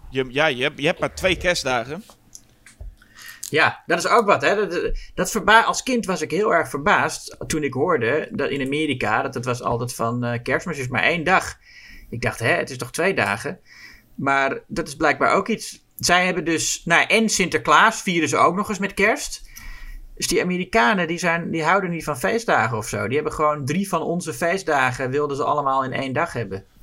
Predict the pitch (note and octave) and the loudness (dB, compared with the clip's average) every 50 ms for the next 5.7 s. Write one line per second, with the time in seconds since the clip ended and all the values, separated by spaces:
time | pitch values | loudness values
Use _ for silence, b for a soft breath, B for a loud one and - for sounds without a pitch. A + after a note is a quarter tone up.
0 | - - C#3+ E3+ G3+ A3+ A#3 A3 G3 B2+ C3+ D#3+ F#3+ A#3 C4+ B3+ - - F3+ F#3+ | -10 -4 -4 -2 0 0 -2 -2 -4 -2 2 4 6 6 4 4 0 -2 -6 -6
1 | G#3 A#3 - B3+ A3 G#3 F3+ - - E3 C#3 - - E3+ D#3 - D3+ D3 C#3+ C#3 | -6 -6 -8 -6 -6 -6 -6 -6 -6 -8 -8 -6 -8 -10 -10 -8 -10 -10 -8 -6
2 | C#3 C#3 C3 - D3+ D3 E3+ F3 - F#3+ E3+ E3+ E3+ D#3 D3+ E3+ F#3+ G#3+ G#3 E3+ | -6 -6 -6 -6 -6 -6 -8 -8 -10 -8 -8 -8 -8 -8 -6 -4 -4 -4 -4 -4
3 | E3 - D3+ - - D3+ B2+ - - C3+ C#3+ D#3+ - F3+ F3 G3+ F#3 - F#3 F3 | -4 -6 -8 -6 -4 -4 -4 -2 -2 -4 -2 -2 0 0 0 0 0 0 0 2
4 | F3+ F#3 G#3+ B3 D4+ - - D#3 C3+ B2 - - B2 A2 - - D3 C3 A2+ - | 2 2 0 -2 -4 -2 -2 0 0 -2 -4 -8 -14 -10 -8 -6 -6 -6 -6 -8
5 | - B2 A#2 A2 A2 B2 A2+ A2+ B2+ C3+ D#3 E3+ G#3 A3+ | -8 -8 -8 -6 -6 -8 -6 -4 -6 -4 -4 -4 -4 -4